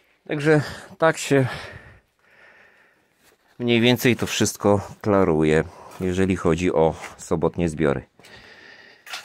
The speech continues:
Dwadzieścia kilogramów puszek, myślę, że wynik czadowy. Czadowy, dawno, dawno nie miałem takiego wyniku.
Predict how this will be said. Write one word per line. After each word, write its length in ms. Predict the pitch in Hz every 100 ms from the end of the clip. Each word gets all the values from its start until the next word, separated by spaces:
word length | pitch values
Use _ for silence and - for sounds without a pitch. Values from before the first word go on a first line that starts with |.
| - - - - _ _ _ _ _ _
Dwadzieścia 480 | - 101 101 110 110
kilogramów 580 | - 101 92 101 98 -
puszek, 360 | 110 - 110
myślę, 320 | 82 78 92 90
że 540 | 80 82 80 80 78
wynik 800 | 73 82 80 76 - - - - - -
czadowy. 540 | - 85 82 73 67 - _
Czadowy, 400 | - 101 92 76
dawno, 380 | 69 87 90 80
dawno 300 | 80 80 78
nie 120 | 78
miałem 280 | 73 71 65
takiego 400 | - - 69 67
wyniku. 380 | 67 67 -